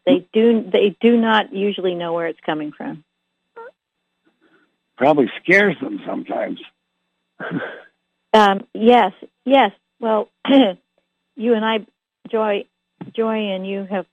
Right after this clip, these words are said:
Speaker 1: both had that experience, <laughs> and some other people on the
Speaker 2: Okay.
Speaker 1: call too.
Speaker 2: Now,
Speaker 1: <laughs>
Speaker 2: did you?
Speaker 1: It's like,
Speaker 2: did
Speaker 1: can you
Speaker 2: you
Speaker 1: knock a
Speaker 2: also
Speaker 1: little
Speaker 2: ra-
Speaker 1: softer? <laughs>
Speaker 2: Did,
Speaker 1: Go ahead.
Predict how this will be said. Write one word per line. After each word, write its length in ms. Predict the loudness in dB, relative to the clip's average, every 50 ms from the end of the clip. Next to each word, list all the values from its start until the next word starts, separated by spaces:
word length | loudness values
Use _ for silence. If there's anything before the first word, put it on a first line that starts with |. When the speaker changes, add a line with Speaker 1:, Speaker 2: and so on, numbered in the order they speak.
| _
Speaker 1:
both 180 | -2 -2 -2 -4 _
had 220 | -8 -6 -6 -6 -6
that 160 | -6 -6 -4
experience, 720 | -4 -6 -8 _ -6 -4 -2 -2 0 2 2 2 2 2 2 2 2 2 2 0 0 0 0 _ -8 -8
<laughs> 640 | -8 _ -6 -8 -8 _ _ -10 -10 -10 -10 _ -2
and 160 | 0 0 0 2 4
some 100 | 4 4
other 160 | 6 4 2 2
people 280 | 0 -2 -4 -2 -2
on 180 | 0 2 4 6
the 60 | 6
Speaker 2:
Okay. 80 | 6 6
Speaker 1:
call 220 | 4 2 -2 -4
too. 320 | -2 -2 0 0 -2 -2 -6 _ _ _ _ _ _ _ _ _ _ _ _ _ _ _ _ _ _ _ _ _ _ _ _ _ _ _ _ _ _ _ _ _ _ _ -20 -20 _ _ 4
Speaker 2:
Now, 220 | 6 6 8 6 6 2 -2 -8
Speaker 1:
<laughs> 160 | -10 2 4
Speaker 2:
did 160 | 4 4 6
you? 220 | 6 4 4 4 2
Speaker 1:
It's 140 | 2 2
like, 180 | 2 2 4 4
Speaker 2:
did 160 | 4 6 6
Speaker 1:
can 20 | 6
you 80 | 6
Speaker 2:
you 60 | 6 6
Speaker 1:
knock 140 | 6 6 4
a 20 |
Speaker 2:
also 140 | 4 2 2 4
Speaker 1:
little 220 | 4 4 4 4 2 2
Speaker 2:
ra- 180 | 2 0 -2
Speaker 1:
softer? 340 | -4 _ _ -6 -6 -4 -6 -8 -12 -18 -20 -20 -20 _ _
<laughs> 120 | -4 -4 -4 _ -10 -14 -14 _ _ -12 -12 -12 _ _ -10 -8 -8 -6 -6 -6 -8 -8 -12 _ _ _ _ _ _ _ _ _ _ _ _ _ _ _ _ _ -6
Speaker 2:
Did, 200 | -6 -6 -2 _
Speaker 1:
Go 100 | 0 0
ahead. 240 | 2 0 -2 -2 -2